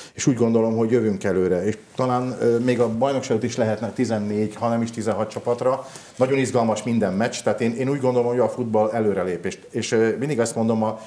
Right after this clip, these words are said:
a sportág és sportág közötti különbség, hogy, ö, ha vízilabda mondjuk egy hetedik egy E B-n, az pont kevesebbet ér, amikor a, mint a futball benn van a huszonnégybe, hiszen teljesen más a beágyazottsága a sportágnak. Vagy az, hogy a női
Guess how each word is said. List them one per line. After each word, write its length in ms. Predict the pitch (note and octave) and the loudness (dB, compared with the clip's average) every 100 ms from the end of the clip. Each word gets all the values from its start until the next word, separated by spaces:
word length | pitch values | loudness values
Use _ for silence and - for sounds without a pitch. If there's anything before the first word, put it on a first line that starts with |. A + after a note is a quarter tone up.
| - - | -16 -10
a 60 | |
sportág 420 | - D3+ D3 G#2 | -2 0 2 0
és 80 | G2+ | -2
sportág 360 | - B2+ A#2+ G2 | 0 -2 0 -4
közötti 340 | F#2+ F#2+ G2+ | -2 -4 -4
különbség, 520 | - A#2 F#2+ - E2+ - | -2 0 0 -2 -6 -4
hogy, 180 | F#2 F#2 | -4 -2
ö, 140 | F#2 - - - _ | -2 -4 -10 -20 _
ha 80 | G2 | -4
vízilabda 480 | C#3 C#3 A2 G2+ G2+ | -2 0 0 0 -2
mondjuk 280 | G2+ F2+ | -2 -4
egy 140 | G2 - | -8 -4
hetedik 380 | C#3+ B2 G2+ - | -4 -2 -4 -6
egy 160 | E2+ | -6
E 180 | D2+ E2+ | -6 -4
B-n, 220 | G2+ A2+ B2 - - | -2 -2 -4 -14 -18
az 120 | - - | -16 -12
pont 220 | - D3+ A2+ | -4 -4 0
kevesebbet 580 | B2+ G#2 - F2+ F#2+ | -2 0 -2 -4 -2
ér, 120 | A2 G#2+ | -2 0
amikor 300 | G#2 G2+ G#2 | -2 -2 -2
a, 140 | G2+ | 0
mint 160 | A2+ G#2 | -2 -4
a 60 | |
futball 320 | G2 B2+ G2 F#2+ | -4 -4 -2 0
benn 180 | G#2 | 0
van 100 | G2 | -2
a 60 | F2 | -4
huszonnégybe, 680 | A2+ A2 F#2 G2 F#2 D#2+ - - - | -4 -4 -4 -2 -4 -6 -10 -14 -12
hiszen 240 | A2+ A#2 | -4 -2
teljesen 440 | A2 C#3+ G#2+ - G2+ | 2 2 2 -2 -2
más 220 | G2+ F#2 | -2 -2
a 60 | A2 | -2
beágyazottsága 680 | G#2+ G2 G2 G2 - F2+ | 0 0 -4 -6 -6 -4
a 40 | F#2+ | -4
sportágnak. 680 | - G#2 G2 - D2+ - - - - - | -2 -2 -2 -6 -8 -10 -18 -20 -20 -4
Vagy 160 | G#2+ | 0
az, 140 | A#2 A2+ | 0 0
hogy 160 | G#2+ | -2
a 40 | G#2 | 0
női 380 | C3 A#2+ G#2 | 2 2 0